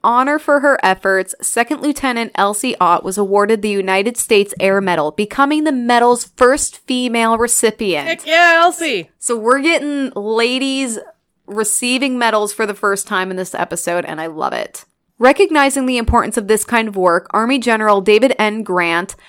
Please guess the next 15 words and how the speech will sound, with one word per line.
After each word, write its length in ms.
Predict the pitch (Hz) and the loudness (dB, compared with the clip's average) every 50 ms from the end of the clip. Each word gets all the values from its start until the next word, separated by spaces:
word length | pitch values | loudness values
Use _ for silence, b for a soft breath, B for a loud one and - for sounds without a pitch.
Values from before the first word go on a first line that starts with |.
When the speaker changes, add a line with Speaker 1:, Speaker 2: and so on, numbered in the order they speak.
| b b b b | b b b b
Speaker 1:
helped 360 | b - 277 302 - - - - | b 2 2 2 2 0 -6 -8
start 380 | - - - 277 269 277 277 | -6 0 2 2 2 2 0
the 80 | - 226 | -4 -6
first 420 | - - - 277 277 330 330 - - | -6 -2 -2 0 0 0 -2 -2 -6
official 480 | 262 - _ - 285 277 - 302 285 | -6 -4 _ -2 -2 0 0 -2 -2
training 480 | 277 - - 294 285 311 349 359 294 - | -2 -2 -2 -2 0 0 0 -2 -2 0
organization 840 | - 202 190 190 196 190 185 175 190 175 180 180 - 214 196 185 | 0 0 0 -2 -4 -6 -6 -2 -2 -2 -2 -2 -4 -8 -8 -10
for 280 | 190 - - 208 196 190 | -12 -8 -4 -2 -2 -2
flight 400 | - - - 233 247 285 - - | -4 -8 -4 -2 -2 -2 -2 -2
nurses 440 | 220 208 208 208 - 208 196 185 - - | -4 -4 -4 -2 0 0 0 0 2 2
at 200 | 202 196 - _ | 2 0 2 _
Bowman 340 | 240 254 285 320 370 370 - | 0 0 2 2 0 -2 2
Army 440 | - 233 240 247 254 262 254 - - | 2 2 2 2 2 -2 -4 -4 -2
Airfield. 580 | 175 185 185 190 - - 185 170 143 147 147 262 | -2 -2 -2 -2 -4 -2 -2 -2 -2 -2 -4 -6
Speaker 2:
Yay. 600 | 240 208 190 190 180 175 175 175 170 165 165 | -10 -10 -10 -10 -10 -10 -10 -12 -12 -14 -16